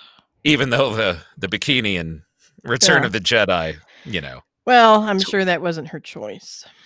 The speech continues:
Speaker 1: No, twelve-year-old Bill was happy, though.
Speaker 2: <laughs>
Speaker 1: And you know what? One of the styles of poster for Return of the Jedi features her in that bikini
Speaker 2: Oh,
Speaker 1: on
Speaker 2: yeah.
Speaker 1: the front of it.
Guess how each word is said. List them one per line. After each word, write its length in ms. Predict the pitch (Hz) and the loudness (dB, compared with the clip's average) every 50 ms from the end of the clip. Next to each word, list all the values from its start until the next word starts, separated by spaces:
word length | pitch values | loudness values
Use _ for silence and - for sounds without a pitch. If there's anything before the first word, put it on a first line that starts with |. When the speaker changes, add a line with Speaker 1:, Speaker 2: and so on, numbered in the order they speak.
| - _ - | -20 _ -8
Speaker 1:
No, 380 | - 131 110 104 104 101 98 95 | -2 0 2 4 4 2 2 0
twelve-year-old 640 | 95 - 165 156 151 139 135 127 117 107 104 92 | 0 0 0 2 0 0 0 -2 -2 -2 -2 -2
Bill 220 | 92 104 92 90 82 | -2 0 0 0 -2
was 160 | 82 80 - | -4 -6 -6
happy, 320 | - 64 60 - - 50 50 | -6 -8 -12 -14 -16 -20 -14
though. 180 | - - 359 381 - - | -2 2 2 2 2 2
Speaker 2:
<laughs> 100 | 392 392 - - - 440 440 _ - 381 - _ _ _ - - _ _ _ - _ _ _ _ _ _ _ _ _ _ - - - - - - | 0 0 0 0 -8 -8 -6 _ -8 -8 -8 _ _ _ -20 -20 _ _ _ -20 _ _ _ _ _ _ _ _ _ _ -20 -18 -16 -8 -2 -2
Speaker 1:
And 120 | 170 180 | 0 0
you 60 | 175 | 2
know 140 | 175 196 233 | 0 0 2
what? 240 | 247 196 170 185 - - - | 4 2 2 2 0 -4 -10
One 240 | 156 135 160 180 208 | -6 0 0 0 0
of 80 | 214 | 0
the 100 | 190 165 | 0 0
styles 520 | - - - - 143 143 147 147 143 120 123 | 0 0 2 2 2 2 2 2 0 -2 -4
of 100 | 98 - | -6 -6
poster 420 | - 107 110 117 - - 135 127 | -4 -4 -2 -2 -4 -4 -6 -8
for 240 | - - 127 113 107 | -6 -4 -4 -4 -4
Return 380 | 92 87 - - 107 107 104 | -4 -6 -8 -6 -8 -6 -8
of 80 | 110 98 | -8 -10
the 60 | 104 | -10
Jedi 560 | 80 - - 90 85 85 98 104 123 139 143 - - - - _ _ - - | -12 -8 -6 -6 -4 -2 -2 -2 -2 -2 -4 -8 -14 -20 -20 _ _ -10 0
features 480 | - 143 135 131 - - 123 101 95 - | 2 2 4 4 2 0 -2 0 0 0
her 180 | - 110 92 90 | 0 0 -2 -2
in 260 | - 104 104 107 107 | -2 -4 -4 -4 -2
that 220 | 95 95 95 - | -2 -2 -2 -4
bikini 540 | - 85 - - - 92 90 92 95 92 135 | -6 -10 -10 -8 -8 -6 -4 -4 -2 -2 0
Speaker 2:
Oh, 120 | 240 262 | -2 -2
Speaker 1:
on 180 | 95 92 95 92 | 0 -2 -2 -2
Speaker 2:
yeah. 40 | 95 | -4
Speaker 1:
the 80 | 90 | -6
front 240 | - - 90 85 87 | -6 -6 -8 -6 -4
of 80 | 92 92 | -2 -2
it. 160 | 104 117 | -4 -4